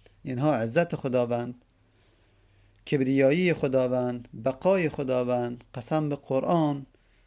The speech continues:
خب، اینها که استعمال نمیشه در مخلوق،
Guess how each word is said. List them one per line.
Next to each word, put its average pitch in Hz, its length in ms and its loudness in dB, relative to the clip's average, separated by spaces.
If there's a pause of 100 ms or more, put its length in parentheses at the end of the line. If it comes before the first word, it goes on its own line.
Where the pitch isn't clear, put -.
خب، 143 140 -6
اینها 147 420 0
که 202 220 -2
استعمال 165 580 0
نمیشه 151 300 0
در 123 200 4
مخلوق، 120 560 -2